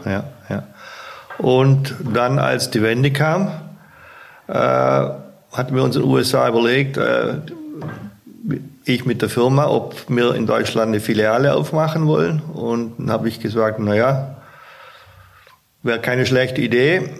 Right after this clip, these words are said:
Und er war geht, dann hab ich gesagt, „Okay, geh ich, ja, ja, ich bin davon, <laughs> ich bin davon, von dem Land“, ja. Äh, dann war die Frage noch, „Ja,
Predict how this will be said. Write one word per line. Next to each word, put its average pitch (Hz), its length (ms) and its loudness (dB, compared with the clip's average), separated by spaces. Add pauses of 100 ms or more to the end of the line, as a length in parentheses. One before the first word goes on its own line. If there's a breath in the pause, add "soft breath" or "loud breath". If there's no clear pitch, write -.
(460)
Und 135 260 2
er 117 120 2
war 113 120 2
geht, 127 360 2
dann 123 60 0
hab 127 60 2
ich 123 60 -4
gesagt, 131 200 -2
„Okay, 131 320 2
geh 120 220 0
ich, 113 300 -2
ja, 107 280 0 (100)
ja, 113 140 0
ich 107 140 -8 (180)
bin 123 140 0
davon, 110 320 0 (200)
<laughs> - 240 -4
ich 147 100 0
bin 175 200 0
davon, 143 360 0 (320 loud breath)
von 170 200 2
dem 127 140 2
Land“, 135 340 2
ja. 147 320 2 (640 loud breath)
Äh, 123 500 0
dann 123 180 -2
war 120 200 2
die 123 100 2
Frage 117 420 2
noch, 120 360 0
„Ja, 107 400 0